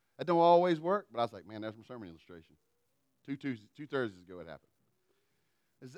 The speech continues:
I said, "Great loop." It was all I had, man. <laughs> All I had was he had. Only thing I can say nice to this kid. Great shoe time. But it shifted the relationship. What if you went around all the time,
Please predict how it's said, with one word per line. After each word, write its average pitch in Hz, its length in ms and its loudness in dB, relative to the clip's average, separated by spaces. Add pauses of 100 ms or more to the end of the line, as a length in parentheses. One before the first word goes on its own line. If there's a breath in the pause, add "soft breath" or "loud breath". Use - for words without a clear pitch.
I 143 80 2
said, 110 260 -12 (540)
"Great 151 220 2
loop." 123 240 2 (120)
It 170 100 0
was 156 200 0
all 156 260 10
I 135 100 6
had, 117 260 0
man. 101 360 -12
<laughs> - 520 -20
All 190 240 12
I 180 100 12
had 170 220 10
was 135 140 -2
he 147 100 -4
had. 104 120 0 (720 soft breath)
Only 208 280 8
thing 208 180 2
I 190 80 2
can 180 120 -6
say 165 160 0
nice 143 240 4
to - 80 -20
this 107 200 -18
kid. 82 240 -14 (1700)
Great 135 180 0
shoe 135 140 -12
time. 69 300 -6 (2250)
But 113 100 -14
it 107 80 -16
shifted 151 360 -6
the 113 60 -16
relationship. 107 560 -10 (1200)
What 294 120 -10
if 285 80 -14
you 254 120 -12
went 180 140 0
around 131 240 2
all 107 140 2
the 104 60 -8
time, 80 340 -16